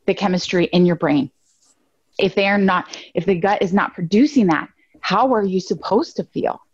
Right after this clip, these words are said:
What do you think the body, you're not broken. It's not that your brain's broken or that it's hopeless for you.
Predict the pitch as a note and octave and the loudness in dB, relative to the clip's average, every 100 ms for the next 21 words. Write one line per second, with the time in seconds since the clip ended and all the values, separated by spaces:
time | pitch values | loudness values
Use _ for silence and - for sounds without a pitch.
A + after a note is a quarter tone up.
0 | _ _ _ G#3 B3+ C4 - B3+ C4 F#3 | _ _ _ -2 0 0 2 2 2 -2
1 | F3+ F#3 - G3+ G#3 - - F#3 F#3+ G#3+ | -2 -2 -2 2 2 0 -8 -4 0 0
2 | A#3+ D#3+ D3+ - G3+ G3+ D3 D#3+ F3+ F3+ | 0 -4 -4 -6 -4 -4 -4 -6 -4 -2
3 | F#3 F#3+ - E3+ F3+ G3 F3+ D#3+ D#3+ - | 0 0 -2 -2 -2 -2 -6 -4 -4 -4
4 | D#3+ - G#3+ G#3 F#3 - - - | -8 -6 -6 -4 -8 -6 -6 -6